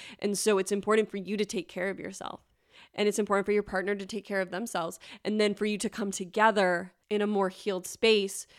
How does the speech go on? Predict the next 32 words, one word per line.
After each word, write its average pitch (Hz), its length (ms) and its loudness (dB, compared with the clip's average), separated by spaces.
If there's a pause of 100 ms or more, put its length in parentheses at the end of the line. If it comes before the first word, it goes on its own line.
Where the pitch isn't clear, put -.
(220)
by 202 120 2
continually 214 600 0
taking 196 320 -4
care 214 240 0
of 202 100 4
yourselves 185 500 0
and 214 120 -6
committing 214 400 2
to 196 120 -8
looking 190 380 -2
at 185 220 -2
why 190 340 4
you 196 180 0
both 190 440 0 (120)
cheated 196 360 -4
on 170 120 -4
each 180 160 -8
other. 185 300 -8 (580)
It's 208 160 -8
important 262 580 2
here 214 500 2
that 202 380 2
you 214 120 -2
have 202 260 2
a 202 60 0
partner 202 400 0
who's 220 200 -6 (160)
also 208 300 2
willing 202 280 2
to - 100 -10
be 220 80 -2
self-reflective 202 1040 -2